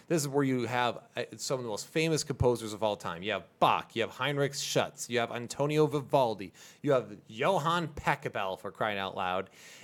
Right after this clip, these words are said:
and you have these really famous composers during this time. And I'll be honest,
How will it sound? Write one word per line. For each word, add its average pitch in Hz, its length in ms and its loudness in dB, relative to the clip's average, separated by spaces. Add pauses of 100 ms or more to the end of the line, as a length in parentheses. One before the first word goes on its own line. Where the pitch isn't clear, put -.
and 143 200 -2
you 135 140 0
have 185 180 2
these 156 220 -2
really 240 320 2
famous 185 480 2
composers 139 560 4
during 127 220 0
this 117 120 0
time. 120 180 2
And 135 80 2
I'll 285 100 4
be 170 100 4
honest, 139 380 0